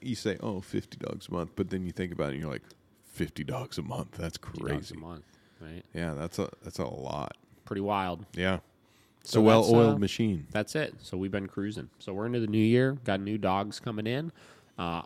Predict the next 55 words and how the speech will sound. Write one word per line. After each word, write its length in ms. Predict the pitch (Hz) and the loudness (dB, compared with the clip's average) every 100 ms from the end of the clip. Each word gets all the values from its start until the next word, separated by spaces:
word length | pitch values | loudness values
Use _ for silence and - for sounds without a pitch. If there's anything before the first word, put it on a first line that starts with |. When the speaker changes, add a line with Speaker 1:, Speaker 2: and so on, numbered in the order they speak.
| - | -4
Speaker 2:
we're 180 | 107 | -2
gonna 160 | 104 101 | -2 -2
keep 260 | - 107 - | -4 -8 -4
these 220 | 104 87 | -4 -2
next 240 | 85 - | -6 -4
couple 260 | - 107 95 | -6 0 0
episodes 500 | - - 98 87 - | 0 0 0 0 -4
just 220 | - - - | -4 -4 2
rolling 520 | 87 80 82 85 87 | 4 4 2 0 -2
with 260 | 82 - - | -2 -4 -6
the 320 | 82 82 78 _ _ _ _ - | -6 -4 -6 _ _ _ _ -12
talking 400 | 82 71 - 92 | -8 -8 -8 -4
about 280 | 90 90 | -2 -2
current 340 | - 101 101 92 | -2 -2 0 0
dogs 320 | 92 101 104 | 2 2 2
we 100 | 110 | 0
have 240 | 107 110 113 | 0 0 0
in. 240 | 110 110 | 0 0
We 40 | 101 | 0
got 120 | 80 | -2
a 20 | |
couple 260 | 76 92 98 | -2 -2 0
new 200 | 92 92 | 0 0
interesting 500 | 87 92 104 - 95 | 0 0 -4 -4 -8
ones 260 | 92 90 90 | -8 -8 -6
in 140 | 92 | -6
right 200 | 92 92 | -6 -8
now. 360 | - 90 87 87 - - - | -8 -6 -6 -8 -12 -20 -16
The 60 | |
fighting 420 | - - 90 95 101 | -10 -4 -4 -2 0
dogs 240 | 95 104 | 0 0
we 60 | 107 | 0
talked 200 | 98 101 | -2 0
about 100 | 98 | -4
last 160 | 95 | -4
time. 100 | 113 107 | -6 -2
Last 260 | 127 123 | 0 0
episode 260 | 196 196 170 | 0 0 2
actually 240 | 147 160 | 2 0
did 320 | 143 147 139 - - - - _ - | 2 0 0 -10 -20 -20 -20 _ 0
did 200 | 113 104 | 0 0
pretty 300 | - 120 117 | -4 -4 -2
well. 320 | 92 87 85 | -2 0 -2
I 80 | 71 | -2
saw 200 | - 92 | -2 0
that 160 | 90 | 0
one 120 | 98 101 | -4 -2
got 180 | 90 | -2
a 40 | 90 | -2
lot 280 | 85 76 117 | -2 -4 -4
more 220 | 98 90 | -4 -2
streams 560 | - - 98 92 95 | -4 -6 -4 -4 -4
and 140 | 98 85 | -4 -6
views 360 | 82 82 107 | -4 -2 -2
than, 260 | 104 78 78 | -4 -6 -8